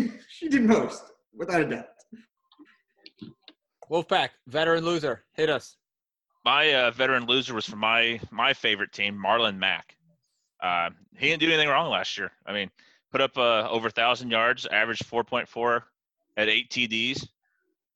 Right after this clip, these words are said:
Speaker 3: It's just more, it's his final year of the contract, and they drafted Jonathan Taylor as replacement.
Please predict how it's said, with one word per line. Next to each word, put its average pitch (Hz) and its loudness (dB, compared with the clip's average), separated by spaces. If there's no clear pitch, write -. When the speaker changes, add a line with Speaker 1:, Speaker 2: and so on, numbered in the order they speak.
Speaker 3:
It's 110 0
just 117 -2
more, 113 0
it's 110 -2
his 117 -6
final 104 0
year 113 2
of 117 0
the 113 0
contract, 120 0
and 107 -2
they 110 0
drafted 107 -2
Jonathan 104 -2
Taylor 107 -2
as 101 -4
replacement. 104 -6